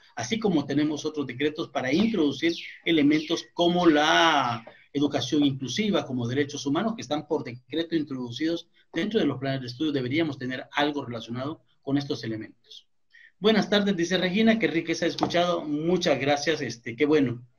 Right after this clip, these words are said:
qué bueno que le ha gustado. ¿Cómo es percibido el grupo privado que menciona no estar vinculados los integrantes a grupos indígenas? Y en su perspectiva, ¿respetan la tradición? Yo en el caso de este grupo que he visto una sola vez, yo creo que ellos tienen una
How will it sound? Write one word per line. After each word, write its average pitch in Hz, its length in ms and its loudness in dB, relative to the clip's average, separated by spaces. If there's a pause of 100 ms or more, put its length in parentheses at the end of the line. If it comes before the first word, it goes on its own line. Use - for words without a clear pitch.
(100)
qué 156 80 -2
bueno 151 280 2
que 131 100 -6
le 135 100 2
ha 139 60 4
gustado. 156 560 -2 (340)
¿Cómo 208 340 6
es 202 160 4
percibido 165 840 2
el 139 200 0
grupo 180 280 -2
privado 160 400 2
que 156 80 -6
menciona 156 360 -2
no 151 100 2
estar 160 200 -4
vinculados 139 680 -4
los 165 220 -4
integrantes 151 680 -4 (280)
a 143 160 2
grupos 180 500 0
indígenas? 135 580 -4
Y 151 120 0
en 147 80 2
su 143 120 -6
perspectiva, 147 600 -6 (300)
¿respetan 170 500 -2
la 147 100 0
tradición? 143 600 -2 (260)
Yo 262 200 6
en 277 140 8
el 220 140 2
caso 240 300 4
de 233 60 8
este 226 200 2
grupo 208 380 2
que 175 80 2
he 170 40 8
visto 190 240 0
una 185 260 2
sola 165 280 -2
vez, 170 200 0
yo 170 220 -2
creo 190 380 0
que 165 140 2
ellos 175 280 0
tienen 170 320 4
una 147 720 0